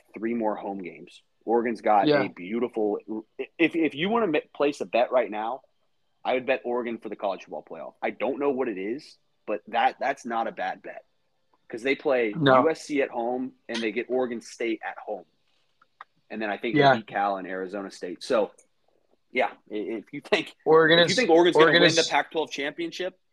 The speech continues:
Speaker 1: then I would absolutely bet them to make the college football playoff right now.
Speaker 2: Oregon is plus one seventy-five to make the college football championship right now.
Speaker 1: Yeah,
Speaker 2: It's on
Speaker 1: I,
Speaker 2: the
Speaker 1: I mean,
Speaker 2: playoff.
Speaker 1: that's not great.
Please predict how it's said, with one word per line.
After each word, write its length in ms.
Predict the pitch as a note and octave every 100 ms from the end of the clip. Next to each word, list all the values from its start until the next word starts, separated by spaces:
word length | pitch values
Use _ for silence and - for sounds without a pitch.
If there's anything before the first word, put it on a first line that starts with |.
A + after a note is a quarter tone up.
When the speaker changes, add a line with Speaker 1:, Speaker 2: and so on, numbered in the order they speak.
| _
Speaker 1:
then 200 | A#2 A2
I 120 | - A#2+
would 120 | A#2+
absolutely 400 | A2+ A#2+ - A2+
bet 180 | G#2 G#2+
them 120 | G2+
to 60 | F#2+
make 180 | F#2+ -
the 20 |
college 220 | G2+ F#2
football 180 | F#2 D#2+
playoff 200 | F#2 E2 - -
right 180 | F#2 F2+
now. 100 | F#2 - -
Speaker 2:
Oregon 360 | D3+ D#3+ D#3+ F3
is 380 | D#3+ C3 - -
plus 340 | - D3 C#3 C3+
one 160 | C#3
seventy-five 600 | B2+ C3+ B2+ A#2+ B2+ C3
to 100 | A#2
make 160 | B2+ B2+
the 60 | C#3
college 200 | C3+ B2+
football 240 | B2+ C3
championship 500 | - C3 - - -
right 140 | -
now. 180 | C3 - - - _ _ _ _ _ _ _ _ -
Speaker 1:
Yeah, 140 | C3
Speaker 2:
It's 80 | C3+
on 100 | A#2+
Speaker 1:
I, 40 | B2+
Speaker 2:
the 60 |
Speaker 1:
I 40 | A2+
mean, 80 | B2+
Speaker 2:
playoff. 60 |
Speaker 1:
that's 180 | B2 -
not 160 | A#2+ -
great. 420 | A2 A2 C#3